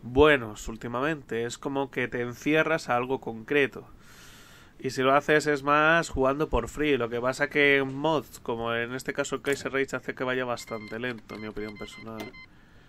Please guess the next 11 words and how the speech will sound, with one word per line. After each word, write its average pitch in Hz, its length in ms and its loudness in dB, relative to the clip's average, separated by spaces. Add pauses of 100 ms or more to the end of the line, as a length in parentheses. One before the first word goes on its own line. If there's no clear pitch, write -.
(1160)
Aún 123 280 -2
así 131 240 -2
no 170 140 -4
sé 196 140 -6
si 190 160 -8
Sudáfrica 147 640 -2
lo 123 100 -4
está 143 180 -8
haciendo 143 300 -8
a 110 80 -6
propósito 151 640 -6